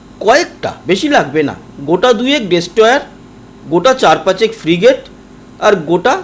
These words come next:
তিন চারেক করভেট যদি দাঁড় করিয়ে দেওয়া হয়, তাহলে কিন্তু কোনো রকম কিচ্ছু করার প্রয়োজন হবেই না ভারতের।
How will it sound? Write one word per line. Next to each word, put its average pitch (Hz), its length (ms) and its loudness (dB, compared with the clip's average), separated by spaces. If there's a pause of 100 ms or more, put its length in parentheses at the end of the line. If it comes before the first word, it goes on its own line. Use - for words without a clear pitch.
(360)
তিন 180 200 0
চারেক 190 340 2
করভেট 143 440 2 (600)
যদি 190 200 0
দাঁড় 139 260 0
করিয়ে 196 300 2
দেওয়া 143 280 2
হয়, 147 220 0 (880)
তাহলে 170 340 2
কিন্তু 147 360 -2 (720)
কোনো 196 280 2
রকম 269 360 2 (340)
কিচ্ছু 269 320 -6
করার 226 400 2
প্রয়োজন 180 400 4 (400)
হবেই 170 400 2
না 294 120 2
ভারতের। 165 480 2